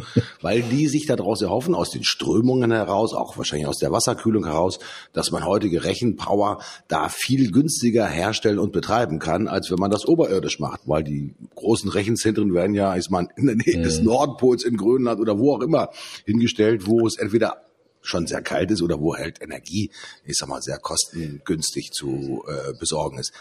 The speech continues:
Speaker 1: Finde ich eine faszinierende Idee, dass ein Unternehmen, ein
Speaker 2: Mhm.
Speaker 1: Technologieunternehmen wie eine Microsoft auf die Idee gekommen ist,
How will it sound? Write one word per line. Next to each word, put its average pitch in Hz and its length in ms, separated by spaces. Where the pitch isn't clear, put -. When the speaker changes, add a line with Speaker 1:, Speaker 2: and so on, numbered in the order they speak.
Speaker 1:
Finde 175 160
ich 165 60
eine 135 80
faszinierende 151 600
Idee, 113 420
dass 117 180
ein 107 220
Unternehmen, 110 380
ein 82 100
Speaker 2:
Mhm. 78 60
Speaker 1:
Technologieunternehmen 98 1080
wie 120 80
eine 117 120
Microsoft 110 540
auf 110 100
die - 120
Idee 127 240
gekommen 139 360
ist, 127 200